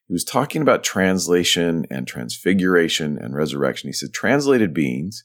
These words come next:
persons who are changed so that they do not experience pain or death until their resurrection to immortality.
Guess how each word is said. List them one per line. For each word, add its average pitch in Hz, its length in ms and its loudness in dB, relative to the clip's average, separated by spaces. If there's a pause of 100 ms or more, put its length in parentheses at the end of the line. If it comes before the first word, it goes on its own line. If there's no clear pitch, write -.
(100)
persons 123 520 2
who 104 120 6
are 82 140 6
changed 135 720 0
so - 260 2
that 82 180 2
they 85 120 4
do 78 120 2
not 78 180 2
experience 71 540 0
pain 113 520 2
or 92 220 2
death 67 640 -2
until 90 400 0
their 85 180 4
resurrection 80 720 0
to 62 200 -8
immortality. 67 840 0